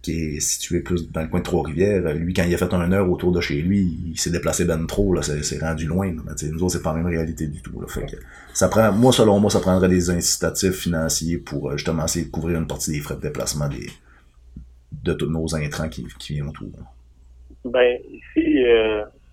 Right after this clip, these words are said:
Speaker 2: ici, on est chanceux, les services sont quand même rapprochés. Euh, on, on peut travailler aussi avec le nord-est ontarien, donc, euh, au niveau de distance, c'est sûr, si on parle d'achat de machinerie, euh, au niveau des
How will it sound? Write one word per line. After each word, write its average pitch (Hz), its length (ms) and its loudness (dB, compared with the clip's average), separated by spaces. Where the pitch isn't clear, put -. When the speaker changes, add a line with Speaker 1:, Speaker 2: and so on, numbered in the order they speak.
Speaker 2:
ici, - 140 -20
on 143 100 4
est 120 140 0
chanceux, 110 340 0
les 123 160 -2
services 117 340 -2
sont 113 160 4
quand 113 300 0
même 117 320 -2
rapprochés. 120 680 0
Euh, - 60 0
on, 123 360 0
on 117 60 -2
peut 139 120 2
travailler 123 480 6
aussi - 220 0
avec 120 240 4
le 113 100 2
nord-est 113 480 4
ontarien, 113 600 0
donc, 107 300 -10
euh, 104 280 0
au 139 60 -4
niveau 120 200 -2
de 131 80 -6
distance, 135 460 4
c'est - 120 -12
sûr, 143 120 6
si - 80 -2
on 120 140 8
parle 117 240 8
d'achat 110 300 2
de 113 80 -4
machinerie, 110 920 -2
euh, 107 400 -2
au 117 120 -10
niveau 123 160 0
des 135 160 6